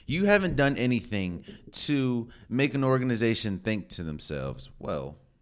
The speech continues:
Russell Wilson might have a situ-, might, might be onto something. Let's get rid of Pete Carroll."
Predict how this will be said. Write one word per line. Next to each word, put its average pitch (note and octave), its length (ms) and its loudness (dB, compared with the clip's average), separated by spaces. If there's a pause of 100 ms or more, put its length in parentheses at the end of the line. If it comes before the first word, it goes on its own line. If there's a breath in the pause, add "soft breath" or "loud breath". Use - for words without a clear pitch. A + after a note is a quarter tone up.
(1500)
Russell D#2 260 -10
Wilson D#2 320 -8
might D2+ 140 -8
have C#2+ 180 -10
a B1+ 160 -12
situ-, - 340 -18
might, D2 460 -12
might C2+ 340 -12
be C#2 80 -12
onto C2+ 240 -12
something. - 360 -12
Let's C#2 240 -12
get D2 180 -10
rid C#2 160 -8
of C2 100 -10
Pete C2 220 -10
Carroll." G#1+ 320 -8